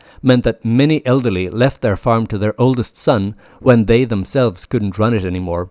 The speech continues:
instead of hanging on to the property until death. They would then stay on, on the farm and live under the rule of their son. But since most people didn't live longer than forty to fifty or something like that,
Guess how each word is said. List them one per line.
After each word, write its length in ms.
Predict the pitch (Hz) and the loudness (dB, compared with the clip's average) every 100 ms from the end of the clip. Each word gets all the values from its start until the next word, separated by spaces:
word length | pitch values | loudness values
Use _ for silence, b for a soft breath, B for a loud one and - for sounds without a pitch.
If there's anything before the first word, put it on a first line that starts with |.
| _ | _
instead 440 | 139 117 - 120 | -2 -2 2 2
of 80 | 107 | 2
hanging 340 | - 110 104 | -2 -2 0
on 240 | 101 107 101 | 2 2 0
to 140 | - | -6
the 100 | 82 | -12
property 420 | - 98 - 92 | -6 -6 -4 -10
until 260 | 87 87 90 | -10 -10 -10
death. 300 | 87 101 - - - _ _ b b b | -6 -6 -6 -10 -18 _ _ b b b
They 140 | 160 | 4
would 160 | 185 165 | 6 6
then 160 | 143 143 | 4 2
stay 360 | - - 127 | -2 0 2
on, 300 | 123 151 110 | 2 2 2
on 140 | 98 120 | 2 0
the 80 | 131 | 0
farm 400 | - 90 98 127 | -2 -2 -2 -4
and 260 | 117 110 | -4 0
live 200 | 127 127 | 2 2
under 180 | 120 107 | 0 -2
the 140 | 101 | -2
rule 240 | 104 113 98 | -2 -2 -4
of 80 | 80 | -6
their 140 | 85 | -10
son. 380 | - 110 90 85 _ _ _ _ _ _ _ _ | -6 -6 -6 -10 _ _ _ _ _ _ _ _
But 280 | 113 131 - | -2 -2 0
since 260 | 131 120 | -2 0
most 220 | 143 156 | 0 0
people 260 | - 131 127 | -2 -2 -2
didn't 320 | 101 123 127 | -2 -2 -2
live 180 | 117 110 | -2 -2
longer 320 | 104 104 104 | 0 0 -2
than 240 | 92 90 82 | -4 -6 -8
forty 480 | - 113 101 95 87 | -10 -4 -4 -4 -6
to 100 | 87 | -8
fifty 400 | - 147 - 92 | -8 -8 -8 -8
or 80 | |
something 360 | 82 92 87 92 - | -8 -10 -10 -12 -12
like 200 | 92 - | -12 -2
that, 360 | 120 98 - | 0 0 -6